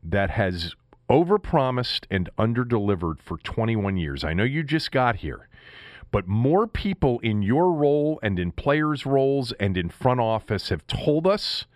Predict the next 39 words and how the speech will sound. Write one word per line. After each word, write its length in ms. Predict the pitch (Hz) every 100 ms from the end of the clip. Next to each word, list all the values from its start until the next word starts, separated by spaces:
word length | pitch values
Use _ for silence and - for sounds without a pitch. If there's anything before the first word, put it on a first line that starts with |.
| _ _ -
about 280 | 135 147 143
how 180 | - 143
good 240 | 135 156
they 160 | 143 156
are 360 | 147 151 165 - _ - - -
and 220 | 123 120
never 300 | 110 127 143
showed 420 | 139 - - 104 71
us. 380 | - - - - _ _ _ _ _ -
How 200 | - 190
many 240 | 247 277
times 500 | 226 208 170 165 151
have 120 | 135 104
all 280 | - 139 127
of 100 | 78
us 200 | 71 -
at 100 | 95
some 260 | - 139 147
point 280 | 165 151 120
in 40 |
our 80 | 117
lives 600 | 101 95 90 85 78 - _ - - -
been 180 | 135 113
told, 440 | - 120 104 90 -
"You 160 | 117
know 120 | 135
what? 220 | 170 175 -
Actions 880 | - 127 135 - 101 87 85 - - - - -
are 140 | 101
louder 500 | 87 82 87 80 73 _ _ -
than 300 | 76 85 76
words"? 580 | 76 69 58 - - - - _ _ - - - - _ -
You 140 | 110
didn't 280 | 151 208 247
need 200 | 233 202
to 80 | 190
respond 560 | 175 - 151 143 143
to 60 | 127
Baldinger 720 | 104 110 107 101 98 92 104